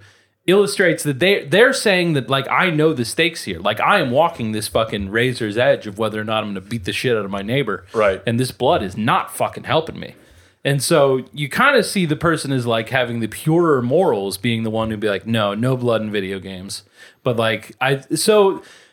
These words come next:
Speaker 1: I'm not saying that I'm sure about this. I'm just ta-, this is a test balloon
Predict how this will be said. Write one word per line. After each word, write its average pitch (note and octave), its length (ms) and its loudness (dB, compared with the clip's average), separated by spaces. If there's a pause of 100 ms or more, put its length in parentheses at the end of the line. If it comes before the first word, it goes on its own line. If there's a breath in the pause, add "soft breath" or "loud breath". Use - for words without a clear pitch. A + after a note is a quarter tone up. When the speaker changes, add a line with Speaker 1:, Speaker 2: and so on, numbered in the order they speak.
(100)
Speaker 1:
I'm C#4+ 200 4
not D4+ 200 4
saying B3 260 2
that G3+ 60 2
I'm F3 120 2
sure A3+ 220 2
about G3+ 260 2
this. G3+ 160 2
I'm D4 80 0
just A#3 160 -4
ta-, G3+ 380 2
this D#4+ 200 0
is B3+ 140 2
a F3+ 80 4
test - 400 -2
balloon G2 360 -6